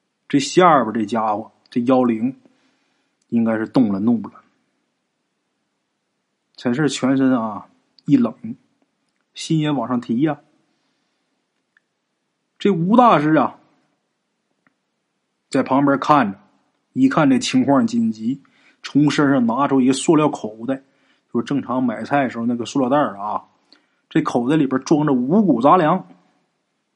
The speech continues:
大米、黄豆、小麦、高粱、玉米，是混好的五谷杂粮。把这袋儿拿出来啊，把自己这个中指给咬破，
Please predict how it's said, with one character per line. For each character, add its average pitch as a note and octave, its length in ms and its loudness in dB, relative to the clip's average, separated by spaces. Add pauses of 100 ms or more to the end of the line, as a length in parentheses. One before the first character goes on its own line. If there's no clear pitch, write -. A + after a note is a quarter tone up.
(260)
大 C#3+ 240 2
米、 B2 360 -4 (100)
黄 A#2+ 320 -4
豆、 D3+ 220 -2
小 A#2 280 -10
麦、 C#3+ 320 -4 (480)
高 C#3+ 160 4
粱、 B2+ 200 2
玉 D#3 140 0
米， A#2 240 -6 (1600)
是 C#3+ 160 -2
混 C#3 320 2
好 G#2+ 260 -4
的 B2 100 -4
五 C3 200 -2
谷 A2+ 80 -4
杂 A#2 160 -2
粮。 A#2 240 -10 (840)
把 A2 100 -10
这 C3 80 -4
袋 F3 100 2
儿 C3+ 100 0
拿 B2 300 -2
出 D3+ 160 0
来 C3+ 100 2
啊， C3+ 300 -2 (600)
把 B2 180 -6
自 D#3+ 180 -2
己 A#2+ 220 -4
这 C3+ 120 -2
个 A2+ 240 -8 (180)
中 F#3+ 240 2
指 C3 160 -8
给 D3 160 2
咬 A2+ 220 0
破， F3 380 -2